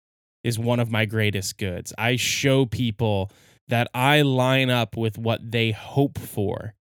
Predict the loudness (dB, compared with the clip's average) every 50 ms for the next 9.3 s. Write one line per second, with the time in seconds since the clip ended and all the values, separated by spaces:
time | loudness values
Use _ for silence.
0 | _ _ _ _ 0 2 2 4 4 2 0 0 0 0 0 0 0 -2 -6 -8
1 | -8 -10 -6 -2 0 0 0 0 0 -2 -2 -2 -2 -2 -2 -2 -4 -6 -8 -10
2 | -10 -10 -10 -8 -2 0 0 2 4 2 2 2 2 2 2 2 0 0 -2 -4
3 | -6 -4 -4 -2 -2 -4 -6 _ _ _ _ _ _ -6 -6 -4 -2 0 0 0
4 | 0 -2 -6 _ _ _ -14 -4 2 4 4 4 6 4 4 4 2 2 0 0
5 | -4 -4 -2 0 0 2 2 0 -2 -4 -4 -2 0 2 2 2 2 0 -2 -2
6 | -4 -6 -2 0 0 0 0 0 -2 -2 -2 -2 -4 -6 -8 -4 -2 0 2 2
7 | 2 2 0 0 -4 _ -20 -20 -20 _ -2 2 2 2 2 0 -6 -8 -4 2
8 | 4 4 6 6 4 4 2 2 0 0 0 0 0 0 -2 -2 -4 -4 -4 -6
9 | -10 -10 -10 -14 -20